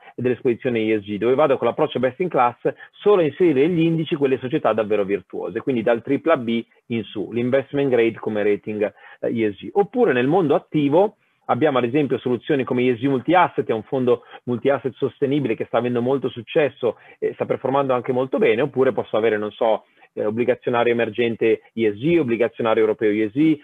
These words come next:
obbligazionario corporate, quindi singoli building blocks. Una seconda gamma invece,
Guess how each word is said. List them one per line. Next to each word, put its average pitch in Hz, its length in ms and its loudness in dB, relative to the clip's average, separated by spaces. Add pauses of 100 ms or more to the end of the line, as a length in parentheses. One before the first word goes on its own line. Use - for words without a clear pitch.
obbligazionario 117 640 0
corporate, 151 560 2
quindi 127 300 -4
singoli 127 300 0
building 95 260 -6
blocks. - 340 -18 (520)
Una 175 260 0
seconda 214 480 0
gamma 131 360 0
invece, 135 560 0